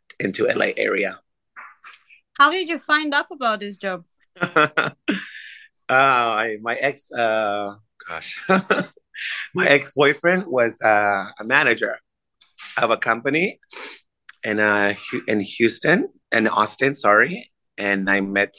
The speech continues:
Speaker 1: him in, uh, in a club. And then we just started talking. And then he told me, you know, you'd be good at selling.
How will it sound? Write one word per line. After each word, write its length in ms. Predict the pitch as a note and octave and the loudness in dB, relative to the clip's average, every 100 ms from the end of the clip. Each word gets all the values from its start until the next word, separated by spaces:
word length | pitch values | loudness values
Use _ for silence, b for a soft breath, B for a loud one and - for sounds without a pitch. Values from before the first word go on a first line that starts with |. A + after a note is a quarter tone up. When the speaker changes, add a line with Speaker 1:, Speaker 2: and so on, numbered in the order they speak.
| - | -10
Speaker 1:
him 420 | A2+ A#2 A#2 B2+ - _ b b b b _ _ - | -2 -2 0 -6 -10 _ b b b b _ _ -6
in, 300 | A2 G2+ G2+ | 0 0 2
uh, 760 | F#2+ F#2 F2+ F2 F2+ F2+ F#2 F#2 | 2 2 0 0 -2 -6 -10 -6
in 100 | F#2 | -4
a 60 | F2+ | -2
club. 680 | - - G2+ G2 A2+ C#3+ F3+ A#3+ _ _ _ _ _ _ _ _ _ - | -4 0 4 6 6 4 -2 -4 _ _ _ _ _ _ _ _ _ -10
And 180 | F#2+ G2 | -2 2
then 440 | G2 G2 G2+ G2 _ b b b b b _ | 4 4 2 -2 _ b b b b b _
we 60 | C3+ | -4
just 160 | A#2 - | -2 0
started 220 | G2+ G2 | 0 4
talking. 400 | G#2+ - C3 B2 | 2 2 2 4
And 160 | G#2+ | 2
then 140 | G#2 G#2 | 0 -2
he 140 | G2 | -6
told 240 | - G#2+ G#2 | -4 -4 0
me, 80 | G#2+ | -2
you 100 | G#2+ | 0
know, 140 | A2+ | 0
you'd 240 | A2+ A2 G2 | 0 -2 -6
be 120 | - | -8
good 200 | A#2 G#2+ | 0 2
at 180 | A2 - | 2 0
selling. 480 | - A#2 B2+ C#3 | 0 0 2 0